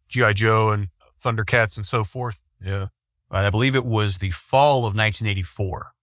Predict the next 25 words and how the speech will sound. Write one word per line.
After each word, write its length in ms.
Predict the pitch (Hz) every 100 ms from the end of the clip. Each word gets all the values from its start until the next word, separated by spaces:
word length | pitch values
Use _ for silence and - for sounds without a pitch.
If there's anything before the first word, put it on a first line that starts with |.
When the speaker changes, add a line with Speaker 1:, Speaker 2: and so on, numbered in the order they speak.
| _
Speaker 2:
was 720 | 92 95 90 87 87 - - - 98 92
the 240 | 90 90
premiere 760 | - 104 98 104 98 95 95 -
episodes, 540 | 107 95 90 87 90 87
that, 200 | 90 90
that 160 | 92
miniseries. 800 | 95 101 101 - 95 87 82 80
And 160 | 87 82 - _ _
I 240 | - 151 135
feel, 500 | - 156 131 113 104
uh, 300 | 98 90 90 _ _ _
like 220 | 123 107 110
I 60 |
might 240 | 107 107 95
be 240 | 104 98
a, 200 | 90 90 - -
a 60 | 104
bit 220 | 95 110 107
in, 180 | 110 104
in 140 | 104
the 60 | 98
minority 720 | 92 98 104 107 101 101 98
or, 420 | 95 92 90 90
uh, 420 | 90 90 87 87
the, 300 | 92 85